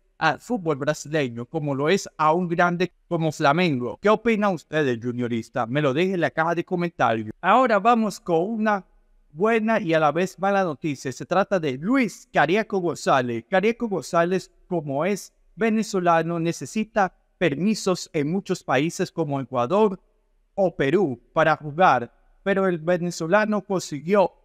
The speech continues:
una visa especial donde podrá jugar ante Liga de Quito. Es una muy buena noticia, sobre todo porque Arturo Reyes ya no llevará un jugador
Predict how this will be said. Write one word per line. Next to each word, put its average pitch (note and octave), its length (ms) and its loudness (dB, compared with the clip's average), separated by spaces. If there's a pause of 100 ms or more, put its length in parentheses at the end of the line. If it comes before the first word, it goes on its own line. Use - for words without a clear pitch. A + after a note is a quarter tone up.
una F#3+ 500 0
visa G3+ 600 -2
especial G3 760 2
donde E3 280 -2
podrá E3+ 360 -2
jugar F#3+ 480 0 (520)
ante F3+ 460 0
Liga F#3 360 2
de D3 160 0
Quito. D3+ 460 -2
Es - 180 -6
una G#3+ 260 0
muy G3 360 0
buena F#3+ 380 2
noticia, C#3 580 -4
sobre E3 280 -2
todo G3+ 420 -2 (360)
porque D#3 720 0
Arturo F3 480 -4
Reyes F3+ 440 0 (140)
ya A3 200 4
no F#3+ 140 -2
llevará E3+ 580 0
un A3 140 -4
jugador F3 580 0